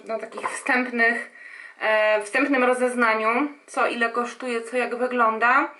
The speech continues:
I powiem wam, że no nie jest tak łatwo znaleźć grzejnik, bo się okazało, że te wszystkie, które były, które nam się podobały, nie mają takich parametrów, jak, e, powinniśmy mieć. Więc Michał właśnie siedzi i przegląda internety w poszukiwaniu,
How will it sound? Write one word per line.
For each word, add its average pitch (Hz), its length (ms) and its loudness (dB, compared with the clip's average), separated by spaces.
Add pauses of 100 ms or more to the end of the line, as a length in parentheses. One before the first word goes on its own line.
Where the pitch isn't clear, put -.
(380)
I 392 220 4
powiem 277 400 2
wam, 247 400 4
że 240 300 2
no 262 100 -2
nie 277 260 2
jest 247 200 0
tak 233 160 -2
łatwo 233 300 2
znaleźć 247 340 2
grzejnik, 240 580 0
bo 247 80 -4
się 285 160 -2
okazało, 269 480 2
że 262 80 -6
te 254 120 -6
wszystkie, - 300 -12
które 240 520 0
były, 254 260 0
które 247 160 -2
nam 240 160 2
się 277 140 -6
podobały, 233 520 2 (600)
nie 247 120 -2
mają 277 260 4
takich 285 280 -4
parametrów, 254 560 2
jak, 226 360 0
e, 220 180 6
powinniśmy 220 680 -4
mieć. 180 580 -4
Więc 208 340 -4
Michał 214 300 -2
właśnie 202 300 0
siedzi 196 520 -6
i 196 60 -6
przegląda 214 520 0
internety 240 1000 0
w - 100 -20
poszukiwaniu, 233 840 -4